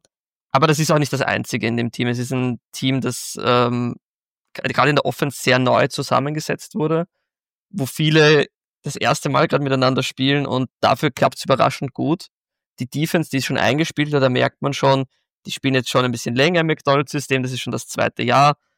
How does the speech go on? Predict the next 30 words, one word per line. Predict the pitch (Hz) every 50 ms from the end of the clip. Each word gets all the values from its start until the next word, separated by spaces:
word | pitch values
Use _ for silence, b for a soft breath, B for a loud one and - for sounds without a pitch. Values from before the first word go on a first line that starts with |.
| _ _ _ _ _ _ _ _ _ -
Es | - -
ist | - 127
ein | 131 120
neuer | 120 120 123 127 117
O | 110 127
C, | - - - 156 160
aber | 160 147 151 143
wiederum | 147 143 139 139
auf | 139 -
der | - - -
anderen | 110 127 127 127
Seite | - 131 123 127 - 135
darum, | 123 - - 139 151 156 165 165 - _ _ _ _ _ _ _ _ _ _ _ _
das | - 165 160
braucht | - - 131 131 131 - -
halt | 117 117
seine | - 120 101 98 -
Zeit. | - - 117 110 101 -
Deswegen, | 123 123 120 127 131 135 131 135 135 135 - -
es | - 135
ist | 147 135 -
nicht | 139 - -
eine | - 120 143 170
Sache, | 160 170 156 156 160
für | - 151
mich | 143 147
ist | 151 143
es | 139 135 - -
die | - -
O-Line. | - 131 139 151 156 151 160 170